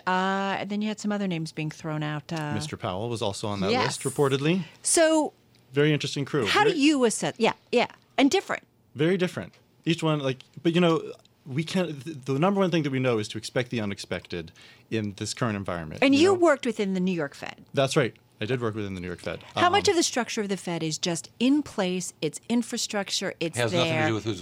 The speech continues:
Speaker 3: who's running the
Speaker 1: and
Speaker 3: show.
Speaker 1: doesn't matter who's at the top?
Speaker 2: I think it does matter a lot who's at the top, but of course there's a really strong institutional culture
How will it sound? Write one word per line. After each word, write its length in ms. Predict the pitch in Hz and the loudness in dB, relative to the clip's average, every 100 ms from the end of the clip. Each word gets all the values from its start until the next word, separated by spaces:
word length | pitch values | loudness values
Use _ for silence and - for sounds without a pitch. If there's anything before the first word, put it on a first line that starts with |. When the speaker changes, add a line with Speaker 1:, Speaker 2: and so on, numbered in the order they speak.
| - | -8
Speaker 3:
who's 200 | 107 95 | -8 -6
running 240 | 104 104 | -4 -4
the 60 | 98 | -2
Speaker 1:
and 100 | 190 | 0
Speaker 3:
show. 40 | |
Speaker 1:
doesn't 260 | 190 180 175 | 2 2 0
matter 260 | 165 160 165 | -2 -4 -4
who's 180 | 160 | -6
at 80 | 147 | -8
the 40 | 143 | -8
top? 240 | 151 - _ _ - | -10 -12 _ _ 0
Speaker 2:
I 100 | 170 | 4
think 160 | 196 | 6
it 100 | 151 | 4
does 160 | 135 131 | 4 2
matter 220 | 131 113 | 2 0
a 60 | 101 | 0
lot 240 | 98 117 | -2 -4
who's 120 | 139 | -4
at 120 | 139 147 | -6 -4
the 60 | |
top, 220 | 151 139 | -2 -2
but 80 | 131 | -2
of 80 | 113 | -4
course 260 | - 143 - | 0 0 0
there's 80 | 107 | -8
a 60 | |
really 340 | 98 131 147 127 | -6 0 0 0
strong 260 | 120 110 | -2 -2
institutional 480 | 107 - 113 - 82 | -4 -8 -10 -10 -12
culture 480 | - 87 - - | -12 -12 -12 -14